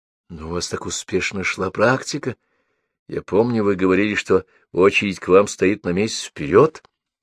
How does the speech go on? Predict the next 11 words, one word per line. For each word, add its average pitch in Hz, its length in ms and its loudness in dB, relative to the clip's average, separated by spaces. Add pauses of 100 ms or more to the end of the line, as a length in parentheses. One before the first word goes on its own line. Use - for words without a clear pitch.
Устал. - 560 2 (1160)
Вот - 220 -2
и 95 40 -6
весь 78 200 -6
сказ. - 440 -6 (1300)
Не 156 100 0
рассчитал 92 600 4
силы. 64 500 -8 (160)
Последние 85 680 -4
пару 87 300 2
недель 85 520 -4